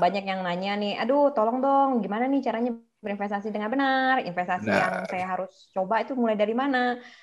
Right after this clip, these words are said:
Speaker 1: Jangan khawatir teman-teman, kita akan bahas di sini. Makanya teman-teman terus stay tune ya, dengerin
Speaker 2: Ya.
Speaker 1: kita. Eh, eh, bear with us, Timmy dan saya. Eh, kita akan ngobrol-ngobrol. Topik pertama hari ini kita ngomongin soal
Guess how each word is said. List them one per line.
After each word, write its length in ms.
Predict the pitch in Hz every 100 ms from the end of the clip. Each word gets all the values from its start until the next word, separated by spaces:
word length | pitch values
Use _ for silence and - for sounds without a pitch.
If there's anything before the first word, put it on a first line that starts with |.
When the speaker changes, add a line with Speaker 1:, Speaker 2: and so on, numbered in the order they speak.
| - _ _ _ -
Speaker 1:
Jangan 240 | 294 359
khawatir 240 | 330 311 311
teman-teman, 380 | 285 277 285 330
kita 240 | 269 254
akan 160 | 247 208
bahas 320 | 185 180 175
di 80 | 170
sini. 320 | 170 160 196 247 285 240 175
Makanya 320 | 175 190 233
teman-teman 400 | 226 180 190 240
terus 240 | 226 196
stay 240 | - 180 170 -
tune 240 | 240 240
ya, 240 | 185 196 269 - -
dengerin 460 | 180 175 - 185
Speaker 2:
Ya. 20 | 180
Speaker 1:
kita. 240 | 196 214 254 - - - _ _ -
Eh, 320 | 170 170 170 165 - - 156
eh, 160 | 185 185
bear 240 | 185 262
with 160 | 320 311
us, 240 | 233 277 - - - _ _ _ _ -
Timmy 300 | 233 240 208
dan 260 | 190 190
saya. 480 | 202 185 208 262 285
Eh, 420 | - 175 165 160 165
kita 180 | 208 214 214
akan 160 | 190 180
ngobrol-ngobrol. 640 | 175 175 180 220 233 - -
Topik 240 | 240 277
pertama 320 | 285 247 247
hari 240 | 285 240 240
ini 80 | 262
kita 160 | 277
ngomongin 560 | 262 220 202 202 233 262
soal 560 | 214 175 220 262 277